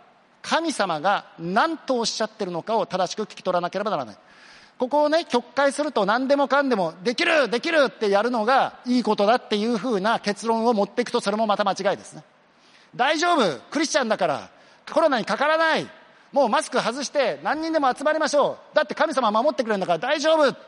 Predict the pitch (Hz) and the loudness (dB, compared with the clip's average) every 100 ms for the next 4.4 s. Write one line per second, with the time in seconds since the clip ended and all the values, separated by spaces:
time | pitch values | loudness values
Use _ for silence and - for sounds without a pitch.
0 | - - _ _ _ - 269 220 294 330 | -20 -20 _ _ _ -4 -4 -2 -2 0
1 | 233 214 240 254 247 240 202 190 254 294 | 0 -2 0 0 2 2 2 0 0 0
2 | 214 - - 311 277 240 240 208 196 233 | 0 -2 -2 0 2 2 2 0 0 0
3 | 220 170 156 185 269 247 180 262 277 262 | -2 -2 -2 -2 0 0 -2 -4 -6 -6
4 | 247 233 262 202 | -4 -4 -6 -6